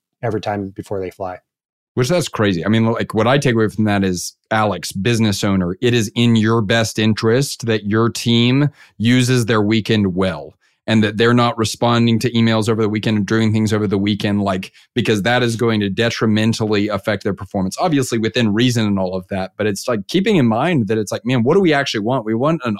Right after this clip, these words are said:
Speaker 2: optimally performing team member. And the way you do that is you have scheduled periods of rest.
Speaker 1: Mm-hmm. Well, yeah, I, I think, I think more day to day is, is, is critical, 'cause when we deploy, we'll,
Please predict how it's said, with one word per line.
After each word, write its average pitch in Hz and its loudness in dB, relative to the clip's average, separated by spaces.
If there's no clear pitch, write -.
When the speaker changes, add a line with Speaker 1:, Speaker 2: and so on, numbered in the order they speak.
Speaker 2:
optimally 120 0
performing 120 2
team 131 2
member. 98 0
And 107 2
the 107 2
way 131 2
you 147 2
do 151 0
that 196 0
is 107 -2
you 113 -2
have 123 -2
scheduled 113 -4
periods 107 -4
of 92 -8
rest. - -12
Speaker 1:
Mm-hmm. 131 0
Well, 160 2
yeah, 104 -2
I, 156 4
I 127 -2
think, 175 2
I 131 0
think 147 2
more 139 4
day 139 2
to 127 2
day 123 2
is, 107 -2
is, 117 -2
is 113 -2
critical, 113 -2
'cause 113 0
when 139 4
we 165 6
deploy, 135 2
we'll, 127 0